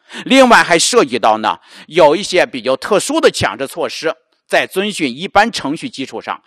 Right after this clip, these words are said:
还有一些特别程序要求。好，首先大家看这教材的第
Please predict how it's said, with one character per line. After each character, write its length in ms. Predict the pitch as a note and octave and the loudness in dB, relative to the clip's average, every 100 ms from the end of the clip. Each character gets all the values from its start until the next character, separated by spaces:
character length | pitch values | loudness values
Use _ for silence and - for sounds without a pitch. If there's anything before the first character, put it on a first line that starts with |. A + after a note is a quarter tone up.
| _ - | _ -8
还 160 | C3 | -4
有 200 | C#3+ G2+ | -4 -4
一 60 | G#2+ | -6
些 160 | C#3+ | -10
特 460 | - - - G4+ B2+ | -10 -8 -2 0 0
别 180 | A2+ G2 | -4 -12
程 280 | - F#2 G2 | -12 -16 -16
序 180 | A2+ | -16
要 200 | E2+ D#2+ | -14 -16
求。 200 | C#2+ - _ _ _ _ _ _ - | -16 -20 _ _ _ _ _ _ -2
好， 180 | G3 - | 0 0
首 220 | - D#3+ | -4 -6
先 220 | C#3+ F#3+ | -4 -2
大 160 | F3+ D3+ | 0 0
家 80 | C#3+ | 0
看 260 | - F3 | -2 -2
这 100 | C#3 | -2
教 280 | C#3 G3+ C#3 | -2 0 -2
材 240 | - G2+ B2+ | -2 -4 -2
的 140 | C3+ | -4
第 280 | B2 A#2 | -4 -8